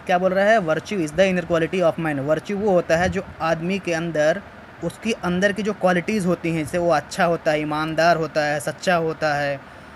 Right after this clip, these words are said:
हर एक काम अपनी ईमानदारी से करता है, हर, मतलब, अपना जो उसका धर्म है वो ईमानदारी से निभाता है, उसी को बोलते हैं inner qualities। "It makes a man great and helps him reach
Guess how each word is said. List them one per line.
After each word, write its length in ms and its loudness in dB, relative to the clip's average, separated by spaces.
हर 120 0
एक 140 0
काम 200 -2
अपनी 220 -4
ईमानदारी 480 0
से 120 -4
करता 320 -4
है, 180 -2
हर, 340 0
मतलब, 200 -2
अपना 340 -4
जो 180 -4
उसका 220 -4
धर्म 320 0
है 100 -2
वो 260 -2
ईमानदारी 360 -2
से 100 -6
निभाता 320 -2
है, 40 0
उसी 120 -6
को 100 -4
बोलते 240 -4
हैं 260 -4
inner 160 -4
qualities। 540 -4
"It 200 -4
makes 500 -2
a 180 -2
man 380 0
great 240 0
and 280 -4
helps 280 -2
him 180 -2
reach 420 -4